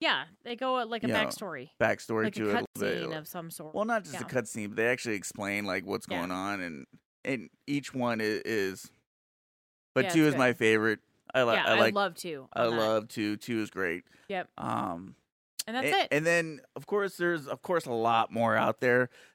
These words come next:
Speaker 2: That's just the top thirty-one <laughs> of the
Speaker 1: The
Speaker 2: list.
Speaker 1: odd number.
Speaker 2: Uh,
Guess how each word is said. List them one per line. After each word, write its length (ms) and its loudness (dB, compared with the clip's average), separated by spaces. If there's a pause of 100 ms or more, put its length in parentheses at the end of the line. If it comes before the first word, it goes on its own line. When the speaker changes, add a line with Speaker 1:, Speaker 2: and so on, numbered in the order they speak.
Speaker 2:
That's 180 4
just 240 -2
the 180 0
top 400 4 (340)
thirty-one 880 -4 (120)
<laughs> 680 -4
of 240 0
the 60 -4
Speaker 1:
The 0 -
Speaker 2:
list. 320 0
Speaker 1:
odd 220 -4
number. 420 -8
Speaker 2:
Uh, 420 6